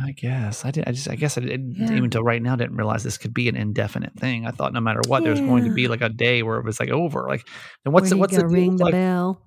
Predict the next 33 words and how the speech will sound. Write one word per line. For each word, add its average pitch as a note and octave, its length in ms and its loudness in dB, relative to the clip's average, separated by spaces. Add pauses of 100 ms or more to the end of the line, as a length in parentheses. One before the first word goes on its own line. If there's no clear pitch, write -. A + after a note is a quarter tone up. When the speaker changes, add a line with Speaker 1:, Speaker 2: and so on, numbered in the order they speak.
(100)
Speaker 2:
<laughs> - 80 -
Speaker 1:
yeah, B3+ 120 2
the E3+ 100 2
ringing G3+ 220 0
the G3 80 0
bell A#3+ 240 0
thing. A2+ 220 -2
Like, B2 140 0
what F#3+ 120 2
in F#3+ 40 -2
the F#3+ 80 -2
world? A3+ 300 0
Like, A#2+ 120 0
that's D3 160 -2
like, D#3+ 140 -2
Speaker 2:
Uh-huh. G3 320 -2
Speaker 1:
that's, - 120 -10
like, E3 120 -6
part F#3 240 -2
of C#4+ 140 -2
it, - 120 -4
right? B3 360 -2 (540)
Speaker 2:
Yeah, F#3 420 0
well, F3+ 180 2
now F#3+ 240 2
people F#3 380 -2
ring F3 240 2
the F3 80 0
bell E3 400 2
and D#3 180 2
it's - 260 -6
more D#3+ 280 4
like, D#3 420 0